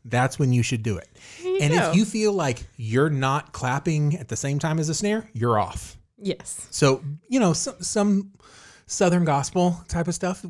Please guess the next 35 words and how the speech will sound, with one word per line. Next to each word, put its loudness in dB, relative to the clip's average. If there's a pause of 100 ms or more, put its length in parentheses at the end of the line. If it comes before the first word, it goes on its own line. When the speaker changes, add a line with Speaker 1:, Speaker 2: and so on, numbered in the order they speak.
Speaker 1:
one 0
and -2
three -6
is -6
fine. -6 (440)
Speaker 2:
Yeah. -4 (420)
Speaker 1:
But 0
also -2
the 2
drummer's 2
playing 0
the -4
snare -4
on 0
one 0
and 0
three. -8 (180)
Speaker 2:
Mm-hmm. -2 (100)
Speaker 1:
So, -8 (520)
um, 2
Speaker 2:
That's -2
good. 0
Speaker 1:
one 2
of 4
my 4
Speaker 2:
That's -2
so 2
good. 2 (720)
Speaker 1:
You're 2
welcome. 6
Speaker 2:
I 4
like 4
it. 0
Speaker 1:
You're 8
welcome. 4